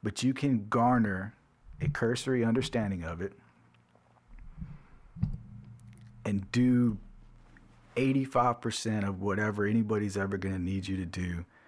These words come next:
with an H T M L page. And coincidentally, W three schools dot com, which is not a sponsor, it's a free website.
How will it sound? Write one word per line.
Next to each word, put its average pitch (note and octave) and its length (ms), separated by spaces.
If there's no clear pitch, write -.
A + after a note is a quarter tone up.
with F#2 320
an F#2+ 120
H F#2+ 220
T - 120
M F#2+ 180
L F2 140
page. - 500
And G2+ 400
coincidentally, G2 760
W F#2 360
three F#2 240
schools G#2+ 460
dot E2 240
com, A#2+ 460
which - 220
is F2+ 140
not F2+ 200
a C3+ 40
sponsor, A#2+ 720
it's - 120
a - 40
free A#2+ 300
website. B2+ 680